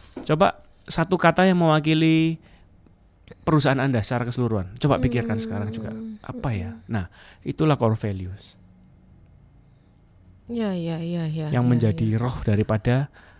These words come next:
Speaker 1: eh, perusahaan kita. Satu kata yang mewakili perusahaan kita, itu core value Anda.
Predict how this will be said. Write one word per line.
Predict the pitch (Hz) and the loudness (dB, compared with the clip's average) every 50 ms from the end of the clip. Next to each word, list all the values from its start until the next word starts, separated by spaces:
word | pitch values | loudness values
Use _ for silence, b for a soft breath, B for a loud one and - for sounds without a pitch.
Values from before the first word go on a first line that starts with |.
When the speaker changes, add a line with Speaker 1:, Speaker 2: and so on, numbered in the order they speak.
| b b b b b | b b b b b
Speaker 1:
eh, | - 104 104 101 98 98 98 98 - | -2 0 2 2 2 2 0 -2 0
perusahaan | - - 117 101 90 87 | 0 0 2 2 0 -2
kita. | 107 - 104 - - 92 87 | -6 -6 -8 -10 -10 -12 -10
Satu | - - - 160 - - 170 - | -10 -6 -6 -4 -2 -2 -2 -2
kata | - 151 - - 160 165 | -2 -4 0 0 0 0
yang | 160 156 | 2 2
mewakili | 143 131 127 131 131 - | 0 0 0 -2 -2 -2
perusahaan | - 123 113 117 107 | -2 -2 -2 -2 -2
kita, | 107 104 - 92 90 | -2 -4 -4 -4 -6
itu | 95 147 135 | -4 -4 -4
core | - 117 113 | -4 -4 -4
value | - - 104 101 101 95 90 | -4 -4 -4 -4 -4 -6 -6
Anda. | 90 90 90 90 - | -8 -10 -10 -14 -16